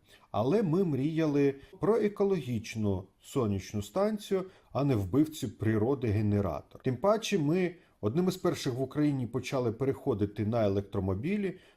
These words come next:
тож генератор то взагалі не наш варіант.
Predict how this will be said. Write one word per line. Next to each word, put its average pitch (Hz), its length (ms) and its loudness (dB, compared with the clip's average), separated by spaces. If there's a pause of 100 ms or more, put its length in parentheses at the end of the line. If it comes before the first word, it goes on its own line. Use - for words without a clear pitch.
тож 180 280 4
генератор 127 640 0 (100)
то 104 680 2
взагалі 104 500 -2
не 104 140 2
наш 98 240 -2
варіант. 87 400 -8